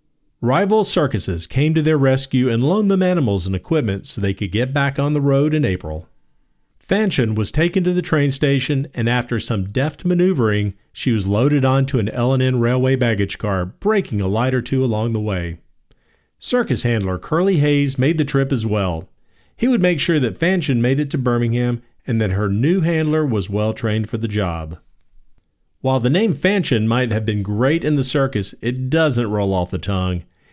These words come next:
and it's not the name you want your star attraction to be known. By the time she was delivered to Birmingham, they had changed her name to Miss Fancy. Miss Fancy's arrival in the city was quicker than expected,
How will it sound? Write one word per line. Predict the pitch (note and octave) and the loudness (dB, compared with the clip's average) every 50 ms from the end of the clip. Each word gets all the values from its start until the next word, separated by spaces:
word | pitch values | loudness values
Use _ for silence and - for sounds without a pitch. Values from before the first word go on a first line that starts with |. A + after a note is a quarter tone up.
| _ _ - | _ _ -4
and | E3 | -2
it's | G3 F#3+ - - | -2 -2 0 0
not | G#3 A3+ A#3+ B3+ E3 - | 0 0 0 0 -2 -2
the | - | 0
name | D3+ D3 C#3+ C#3 C#3+ C#3+ | 0 2 2 2 2 2
you | C#3 C3 A#2 | 2 2 0
want | G#2+ G#2+ G#2 G#2 - | 0 0 0 -2 -2
your | - C3+ | -2 -4
star | - - - F#2 F2+ F#2 | -4 -4 -4 -2 -2 -2
attraction | F2+ F2+ - F#2+ F2 F2 - - A2+ | -2 -4 -4 -6 -6 -6 -6 -6 -4
to | A2+ | -4
be | A2+ C3 C3+ | -2 0 0
known. | C#3+ E3+ F3+ E3+ B2 F2+ D#2+ D2 C#2 - _ _ _ _ _ _ _ _ _ _ _ | 0 0 0 0 -2 -2 -4 -6 -10 -14 _ _ _ _ _ _ _ _ _ _ _
By | G2+ G2+ | -4 -4
the | F#2 F#2 | -4 -4
time | - - D3+ E3+ F#3 F#3+ | -2 0 0 2 2 0
she | F3+ - - | 0 0 0
was | F#3+ F3 D3+ | 0 -2 0
delivered | C#3 C#3+ C3 B2+ C#3+ D3 D3 C#3+ | 0 0 2 2 2 2 2 0
to | B2+ G#2 | 0 0
Birmingham, | G2 A#2 A#2+ B2+ B2+ B2 B2 C3 C3 C3 B2+ B2+ C3 - _ _ | 0 0 0 2 2 0 0 0 0 0 -2 -2 -6 -10 _ _
they | - G#2+ G2+ | -2 -2 0
had | F#2+ E2 | 0 -2
changed | - - C3+ D3 E3 D#3 C#3 - | -2 -2 0 0 0 -2 -2 -2
her | D#3 | -2
name | C#3 D3 D3 D3+ D#3 D#3 D3+ C#3 | 0 0 0 0 0 0 -2 -2
to | - F#2 | -4 -4
Miss | E2+ E2+ F2 F#2 G#2 A2+ A#2 - | -4 -4 -2 -2 -2 -2 -2 -4
Fancy. | - - G2 F#2+ F2+ E2 - - F#2 E2+ E2+ F2 - _ _ _ _ _ _ _ _ _ _ _ _ | -4 -4 -4 -4 -4 -4 -4 -6 -6 -6 -8 -10 -14 _ _ _ _ _ _ _ _ _ _ _ _
Miss | F3+ A3 B3 A#3 | 0 0 0 0
Fancy's | - - A3+ A3 G#3+ - A3 G#3 F3 | 0 0 0 0 0 0 -2 0 0
arrival | F#3+ F3 D#3+ D3+ D#3 D#3 D#3 D#3+ | 2 2 2 2 2 2 2 2
in | D#3+ D#3 | 2 2
the | D3+ C3+ | 2 0
city | - - D3+ C#3+ C#3 C#3+ | 0 0 2 2 2 2
was | A#2 G2+ F#2 - | 2 0 -2 -4
quicker | - - - D#3 D3+ - - E3 D#3 | -6 -4 -2 -2 -2 0 0 0 0
than | D3+ D3+ D3 | 0 0 0
expected, | D3+ D3+ - - - - A#2 A2+ A2+ - A#2 A2 G2+ | -2 -2 -6 -6 -2 -2 -2 0 0 0 -2 -2 -4